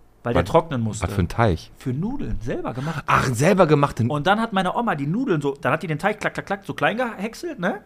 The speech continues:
Speaker 2: Mhm.
Speaker 1: Da du so kleine Nüdelchen hattest, in die Suppe rein, Hähnchen ausgekocht, vom Feinsten, ne? Ey, da hast du gegessen, das, das war das Geilste. Und meine Mutter, die hat das, wenn die das versuchen nachzukochen, finde ich ja gut,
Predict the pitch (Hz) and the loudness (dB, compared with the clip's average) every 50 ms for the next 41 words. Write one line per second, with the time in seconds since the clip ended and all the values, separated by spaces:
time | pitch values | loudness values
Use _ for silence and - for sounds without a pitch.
0 | _ - 104 92 95 113 147 - - - 135 127 123 127 127 151 156 160 156 151 | _ -2 2 2 2 2 0 -2 -6 -10 -10 -8 -8 -6 -2 0 0 0 0 0
1 | 156 170 190 226 226 - 226 220 202 226 226 - 285 - - - - - - 180 | 0 0 -2 -4 -4 -4 -2 -2 -2 -2 -2 -2 -6 -6 -6 -8 -10 -10 -6 -4
2 | 208 220 220 220 196 156 196 202 196 196 165 160 160 165 165 165 165 160 127 127 | -4 -2 -2 -4 -4 -4 -6 -6 -4 -4 -2 0 0 0 0 -2 -2 -4 -2 0
3 | 147 175 180 170 - 170 151 143 147 151 147 - 151 147 - - 156 143 - - | 0 0 -2 -2 -4 -4 -2 -2 -4 -4 -4 -6 -10 -8 -2 -2 -2 -2 -2 0
4 | - 160 160 - - 139 135 143 151 147 - - 180 180 180 - - - - - | 0 0 0 2 2 2 4 6 4 4 4 4 0 -6 -6 -8 -12 -14 -16 -18
5 | - - - - 135 139 160 165 165 - - - 117 120 120 113 107 143 147 - | -18 -16 -10 -4 0 0 0 0 -2 -8 -8 -4 -2 0 0 0 -2 -2 -4 -6
6 | - 143 135 131 120 160 180 185 - 156 151 160 170 - - - - - 123 - | -6 -4 -4 -2 2 2 0 0 0 -2 2 2 4 4 2 0 -2 -2 -4 -6
7 | - - - - - - 185 208 202 - - - - 214 - 277 294 - - - | -8 -10 -12 -10 -8 -8 -8 -8 -8 -10 -8 0 2 2 4 2 0 -2 -8 -8
8 | - 135 156 147 151 147 147 160 165 165 160 160 170 196 285 339 381 294 277 294 | -8 -6 -4 -4 -4 0 2 2 2 2 0 0 0 0 0 0 2 2 2 2
9 | 330 - - - - - - - - - - - - - - - 151 175 - 196 | 0 -2 -10 -20 -20 -20 -20 -20 -14 -12 -12 -12 -10 -10 -4 0 0 2 2 0
10 | 180 180 165 - - 147 156 190 214 233 226 - 208 190 185 247 277 - 262 311 | -2 -2 -6 -10 -4 -2 0 2 2 2 2 2 0 0 0 0 -4 -4 -2 4
11 | 220 202 - - - 147 131 - 131 113 113 113 - - 208 220 220 - 220 196 | 4 4 4 4 0 -8 -4 -4 -4 -4 -4 -8 -6 -6 -6 -6 -4 -6 -6 -6
12 | 160 143 123 | -4 -6 -8